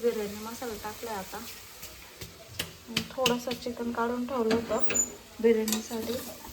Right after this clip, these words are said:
बाकीचं इकडं टाकलंय. त्याला एकदा ना पाणी सुटलं आता, त्याच्यात पाणी टाकावं लागेल.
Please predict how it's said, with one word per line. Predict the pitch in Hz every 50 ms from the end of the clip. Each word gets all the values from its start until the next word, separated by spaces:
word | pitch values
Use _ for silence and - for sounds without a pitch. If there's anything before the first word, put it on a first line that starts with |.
| - - - - - - - - - - -
बाकीचं | 233 233 233 233 - 262 247 - - 247
इकडं | 247 247 247 254 254
टाकलंय. | 247 262 262 - 285 269 226 247 262 - - - - - - - - - - - - - - - - - -
त्याला | 269 254 262 262
एकदा | 254 254 247 233 226 262
ना | 262 262 269 262 247 254 269 277 -
पाणी | - 240 226 233 247 254
सुटलं | - - 269 262 - - 240 240
आता, | 226 220 208 - - 202
त्याच्यात | 202 - - - - 294 233 - - 220 - -
पाणी | 240 226 226 220 220
टाकावं | 220 - - 226 220 - 233 220
लागेल. | 202 190 190 208 208 - - - 202 -